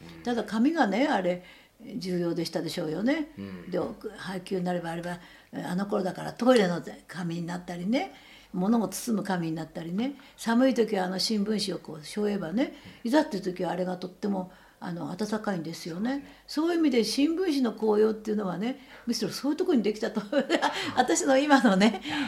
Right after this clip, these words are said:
Speaker 1: ほど。
Speaker 2: いい加減な、あの、平和、平和になってから考えることで、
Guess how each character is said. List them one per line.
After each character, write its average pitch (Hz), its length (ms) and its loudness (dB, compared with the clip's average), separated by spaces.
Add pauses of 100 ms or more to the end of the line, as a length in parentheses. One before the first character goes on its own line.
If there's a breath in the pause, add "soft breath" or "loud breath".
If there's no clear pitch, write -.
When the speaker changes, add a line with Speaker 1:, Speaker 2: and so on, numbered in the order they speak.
Speaker 1:
ほ - 60 -12
ど。 214 60 0
Speaker 2:
い - 20 4
い 214 60 2
加 240 160 8
減 214 180 6
な、 214 300 2
あ 214 120 0
の、 196 140 0
平 233 240 4
和、 226 80 0
平 240 320 4
和 247 100 6
に 233 60 4
な 247 120 8
っ 254 80 -2
て 262 100 2
か 247 200 4
ら - 40 6
考 - 320 0
え 113 80 6
る - 60 -2
こ 113 120 -4
と - 140 -2
で、 107 160 -2